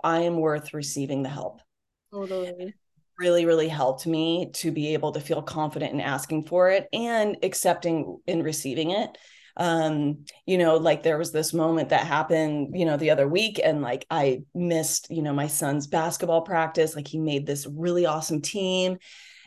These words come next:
Speaker 1: and he worked really hard to make this team. And they were like, "Okay, game time is determined by how hard you go in practice." And I completely missed his practice time by hours. And so we missed his practice.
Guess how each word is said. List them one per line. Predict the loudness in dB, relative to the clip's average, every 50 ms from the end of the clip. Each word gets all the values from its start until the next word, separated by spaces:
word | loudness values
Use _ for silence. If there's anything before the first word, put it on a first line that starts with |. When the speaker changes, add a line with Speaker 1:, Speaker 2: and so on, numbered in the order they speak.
| _ -4 -2
Speaker 1:
and | 0 2
he | 4
worked | 4 4 4 2 0
really | -6 -2 0 2 4 4 4 2
hard | 4 4 2 4 4
to | 2
make | 0 0 0
this | -2 -4 -4
team. | -4 -4 0 0 2 2 2 2 2 2 0 0 -2 -4
And | -4 -2 -2 0 0 0
they | 2 2 0
were | 0 0 0
like, | 2 2 2 2 2
"Okay, | 0 0 2 2 2 4 4 2 0 -4 -2
game | 2 4 4 4 4 2 0
time | -2 -2 -2 0 0 0 0
is | 0 0 -2
determined | -2 -6 -6 -4 -2 0 0 2 2 4
by | 4 4 4
how | 4 4 4 4 4
hard | 4 2 2 2
you | 0 -2
go | -2 -2 -4
in | -2
practice." | 0 0 0 0 -2 -2 0 0 0 -2 -4 -6 -6
And | -6 -6 -4
I | -2 -2 -2
completely | -4 -6 -8 -10 -10 -10 -10 -8 -6 -4 -4 -4 -4 -4 -2 -2 0 -2 -2 -2 -2
missed | -2 -2 -2 -4 -4 -4
his | -4 -6 -4
practice | -2 -2 -2 -2 -2 -4 -6 -8 -6
time | -4 -4 -4 -2 -2 -2 -4 -4 -6 -12 _ _ _ _ -10
by | -4 0 2 2 2
hours. | 2 2 0 0 -2 -4 -4 -6 -8 -8 -6 -6
And | -4 -4
so | -4 -4
we | -4 -4
missed | -2 -2 -2 -2 -4 -6
his | -6 -8 -8
practice. | -6 -4 -4 -4 -4 -4 -6 -6 -6 -6 -12